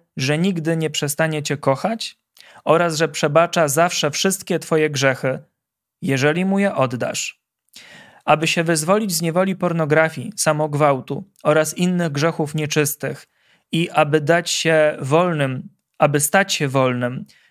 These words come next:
i nauczyć się kochać, powinieneś sercem,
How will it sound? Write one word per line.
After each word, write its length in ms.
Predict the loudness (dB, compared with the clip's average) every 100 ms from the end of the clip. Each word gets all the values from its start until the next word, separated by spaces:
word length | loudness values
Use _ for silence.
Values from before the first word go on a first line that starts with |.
| -6
i 100 | 0
nauczyć 440 | 0 0 -2 -2
się 140 | -2 0
kochać, 580 | 0 2 0 -2 -8 _ _ _ 2
powinieneś 640 | 2 2 0 0 0 -4 -6
sercem, 800 | -2 2 2 2 -2 -2 -2 -6